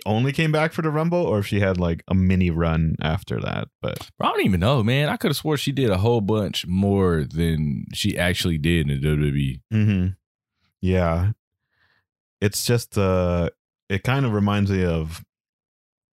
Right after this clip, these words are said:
Speaker 1: Caval's little streak, because it was literally just season two, a couple of matches on the main roster, and then he was just gone after. It was, like, a very short run.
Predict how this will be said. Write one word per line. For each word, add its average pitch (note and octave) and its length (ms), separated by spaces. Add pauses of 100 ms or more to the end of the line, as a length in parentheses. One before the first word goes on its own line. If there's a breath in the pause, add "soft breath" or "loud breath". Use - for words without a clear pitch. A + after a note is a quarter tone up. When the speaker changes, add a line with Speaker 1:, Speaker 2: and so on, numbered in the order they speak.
(140)
Speaker 1:
Caval's F2+ 760 (400)
little F2+ 260
streak, F2+ 400
because F2 480
it G2 100
was F#2+ 120
literally G#2 380
just F2+ 200
season G2 300
two, G#2 440 (480)
a F#2+ 80
couple G#2 280
of G2 80
matches F#2+ 380
on F#2 120
the F2 60
main F#2 200
roster, G2+ 340
and F2+ 120
then E2+ 100
he E2+ 80
was D#2+ 100
just D#2+ 180
gone D#2 300
after. E2+ 540
It F#2 80
was, F2 120
like, F2 220 (520)
a F#2 100
very F2 360
short E2 360
run. D2+ 380